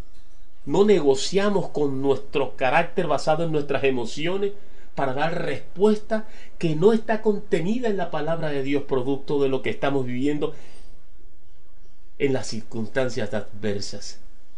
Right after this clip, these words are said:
En el libro de Daniel, capítulo uno, del once al catorce, vemos que Dios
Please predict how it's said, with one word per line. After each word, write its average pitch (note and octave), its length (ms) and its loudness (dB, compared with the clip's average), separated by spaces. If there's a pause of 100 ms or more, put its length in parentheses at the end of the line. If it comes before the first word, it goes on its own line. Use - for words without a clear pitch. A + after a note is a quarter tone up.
(1300)
En B2 160 2
el A#2+ 160 2
libro G3+ 320 2
de D#3+ 100 0
Daniel, C#3+ 420 0
capítulo D#3 440 -2
uno, F#3 320 -2
del C#3 160 -2
once F3 220 -2
al D3 120 -2
catorce, F#3 600 0 (320)
vemos E3 300 2
que D3 460 0
Dios E3 800 0